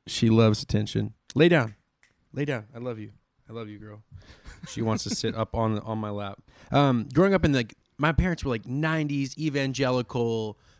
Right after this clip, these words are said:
like, hands raised, like, uh, na, na, you know, like, party church, like, like, rock church. We had guitars and drums and lights, and my mom was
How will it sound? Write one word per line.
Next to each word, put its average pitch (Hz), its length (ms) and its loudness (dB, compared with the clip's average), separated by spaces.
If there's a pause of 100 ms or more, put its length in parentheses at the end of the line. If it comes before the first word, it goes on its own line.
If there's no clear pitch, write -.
like, 120 380 -8 (280)
hands 170 400 -6
raised, 151 540 -2
like, 127 400 -10 (360)
uh, 214 300 -6
na, 240 100 -6
na, 240 360 -6
you 226 160 -8
know, 196 140 -2
like, 156 280 -6 (200)
party 196 260 2
church, 110 400 -2
like, 131 260 2
like, 135 220 -8
rock 180 320 4
church. 110 320 -4
We 151 100 2
had 131 300 2 (260)
guitars 151 580 4
and 127 120 -4
drums 151 460 4
and 127 120 -2
lights, 151 460 0
and 113 420 -4 (380)
my 139 100 0
mom 151 300 4
was 127 180 0